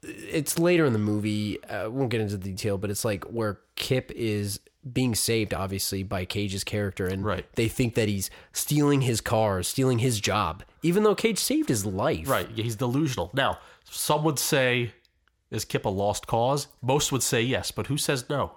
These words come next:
Speaker 2: <laughs> His older brother,
Speaker 1: I mean,
Speaker 2: Memphis.
Speaker 1: it, the thing for me is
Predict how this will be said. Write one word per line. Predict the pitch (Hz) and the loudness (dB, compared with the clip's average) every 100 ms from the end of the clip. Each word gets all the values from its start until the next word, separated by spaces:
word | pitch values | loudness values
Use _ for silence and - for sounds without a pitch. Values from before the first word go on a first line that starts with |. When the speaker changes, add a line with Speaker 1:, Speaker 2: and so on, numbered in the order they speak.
| - - | -16 -18
Speaker 2:
<laughs> | - - - - 330 - - - - _ _ | -18 -18 -8 -2 -2 -2 -4 -4 -18 _ _
His | 117 101 101 92 - | -4 -4 -6 -10 -2
older | 117 113 110 107 107 - | 0 0 0 0 -4 -6
brother, | 113 107 78 78 - - - - - | -2 0 -2 -8 -12 -20 -20 -20 -4
Speaker 1:
I | - | 0
mean, | 202 196 | 4 4
Speaker 2:
Memphis. | 95 - 87 - - - - _ - | 2 -2 -8 -8 -10 -16 -20 _ -8
Speaker 1:
it, | 175 - - - - - - | -6 -4 -6 -6 -14 -20 -2
the | 170 | 0
thing | 147 214 240 | 4 2 4
for | 156 | 4
me | 127 131 139 | 6 6 6
is | 143 135 | 6 2